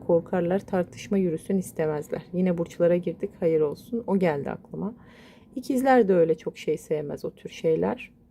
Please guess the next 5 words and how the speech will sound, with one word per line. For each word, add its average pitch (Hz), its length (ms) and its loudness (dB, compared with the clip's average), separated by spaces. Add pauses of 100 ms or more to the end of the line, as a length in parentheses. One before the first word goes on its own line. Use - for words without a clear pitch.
(1040)
Başka, 196 640 -2 (1500)
kendimi 196 480 2
hiç 202 140 0
söylemeyeyim, 180 600 0
oğlakları. 170 720 0